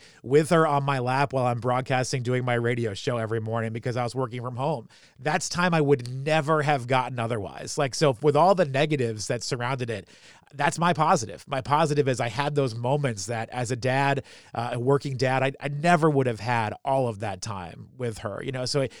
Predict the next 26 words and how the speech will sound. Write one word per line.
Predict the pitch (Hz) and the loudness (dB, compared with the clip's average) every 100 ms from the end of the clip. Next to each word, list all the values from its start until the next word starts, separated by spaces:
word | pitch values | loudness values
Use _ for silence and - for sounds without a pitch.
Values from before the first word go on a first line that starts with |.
| - | -2
it | 160 | 4
is | 190 151 | 6 6
easy | 165 139 | 4 4
to | 143 | 4
wallow | 131 123 131 139 113 101 101 - - | 4 6 4 4 0 -4 -8 -12 -4
in | 143 117 | -2 -2
the | 113 117 110 104 107 | -2 -2 -2 -4 -6
negativity | 127 127 120 - 127 123 113 | -4 -2 0 -2 0 0 -2
of | 104 | -4
it. | 101 92 | -8 -8
But | 127 107 - - - | -6 -6 -10 -20 -12
if | - 127 | -8 0
you're | 156 | 4
able | 151 160 151 | 6 6 6
to | 135 | 4
find | 143 143 143 | 4 4 4
that | 120 117 | 0 -2
positive | - 123 127 120 110 107 | 0 0 0 -2 -4 -2
from | 127 110 | -4 -2
those | 117 113 101 | 0 0 -2
hard | - 131 120 110 | -4 -2 -2 -2
times, | 117 104 101 - | -4 -4 -8 -10
it's | 127 107 - | -10 -10 -12
just | - 131 | -10 -10
makes | 135 135 - | -4 -4 -2
everything | 123 120 123 113 104 | -4 -4 -4 -8 -10